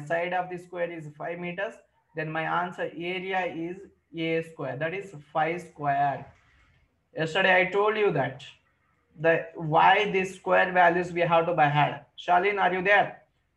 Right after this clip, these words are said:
Yesterday I told you that to by hand one to twenty,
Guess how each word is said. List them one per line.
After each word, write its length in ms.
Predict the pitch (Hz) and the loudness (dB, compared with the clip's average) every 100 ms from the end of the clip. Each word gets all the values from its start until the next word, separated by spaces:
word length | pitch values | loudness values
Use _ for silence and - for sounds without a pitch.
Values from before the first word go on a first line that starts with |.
| _ | _
Yesterday 460 | 160 170 208 208 196 | -2 0 2 4 4
I 160 | 180 175 | 2 0
told 180 | 196 202 | -2 0
you 160 | 202 | 0
that 360 | 185 180 - - _ _ _ | 4 2 2 -12 _ _ _
to 60 | |
by 160 | 151 160 | 0 4
hand 440 | 175 196 208 196 | 4 4 2 2
one 280 | 160 180 196 | 2 2 0
to 180 | 208 214 | -8 -10
twenty, 540 | 196 180 180 180 185 | -6 -6 -4 -6 -8